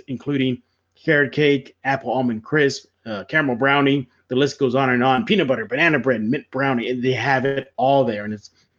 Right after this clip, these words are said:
you need to go to built bar dot com right now, because those bars, as I mentioned,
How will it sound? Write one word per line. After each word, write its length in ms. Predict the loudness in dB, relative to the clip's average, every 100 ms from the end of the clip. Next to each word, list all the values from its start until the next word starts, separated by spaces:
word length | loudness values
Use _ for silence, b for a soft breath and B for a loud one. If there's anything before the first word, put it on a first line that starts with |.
| _
you 80 | 2
need 140 | 2
to 60 | 2
go 200 | 2 0
to 180 | 0 -2
built 240 | -2 -2
bar 160 | -2 -2
dot 240 | -4 -8
com 340 | -8 -4 -2
right 180 | -2 -2
now, 340 | -4 -4 -6 -8 B B B
because 260 | -2 0
those 200 | 2 2
bars, 360 | 2 2 4 2
as 80 | 2
I 60 |
mentioned, 480 | 2 2 0 -2 -2